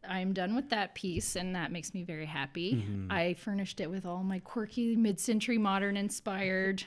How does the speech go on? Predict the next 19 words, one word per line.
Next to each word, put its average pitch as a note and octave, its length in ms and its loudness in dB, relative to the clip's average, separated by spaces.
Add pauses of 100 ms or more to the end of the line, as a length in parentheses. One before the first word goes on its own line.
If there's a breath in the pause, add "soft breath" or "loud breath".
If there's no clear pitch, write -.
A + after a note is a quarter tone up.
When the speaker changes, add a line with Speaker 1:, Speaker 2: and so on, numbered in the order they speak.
(120)
Speaker 2:
It's C#3 180 4
Speaker 1:
pieces. A#3+ 180 10
Speaker 2:
so C3+ 100 10
consistent. A2+ 880 4
I, A2+ 140 2
I'm A#2 580 0
living G#2 360 -2
for F#2+ 260 -4
it. F2+ 220 -6 (160)
It's A2+ 180 -10
so G#2+ 180 -2
good. F#2+ 360 -6 (120)
Speaker 1:
I F#3+ 120 0
love D#3+ 200 0
it - 120 -6
so E3+ 160 -6
much. F3 440 -4
Speaker 2:
<laughs> - 240 4
Speaker 1:
Um, F3+ 480 4